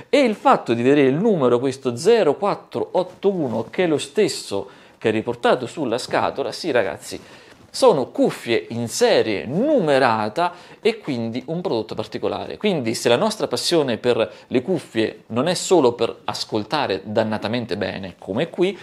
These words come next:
ma anche avere un oggetto dannatamente unico, sì, sono pezzi unici.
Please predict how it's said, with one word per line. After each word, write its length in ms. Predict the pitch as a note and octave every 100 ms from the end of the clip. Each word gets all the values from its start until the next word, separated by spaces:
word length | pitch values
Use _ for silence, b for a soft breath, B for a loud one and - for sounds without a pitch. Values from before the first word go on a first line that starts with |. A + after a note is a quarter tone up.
| B B
ma 160 | G#3
anche 200 | C4 G3
avere 380 | F#3+ G#3+ F3 -
un 140 | F#3 F#3
oggetto 800 | E3 C#3 F#3+ - - - G2 - _
dannatamente 800 | B2+ B2+ A#2 G#2+ D3+ F#3+ A#2 F3
unico, 460 | A#2 G2 G#2 A#2+ -
sì, 320 | - G2 - _ _
sono 360 | - C#3+ G2+ - _ -
pezzi 420 | C#3 - - C#3+ -
unici. 440 | A2 - - -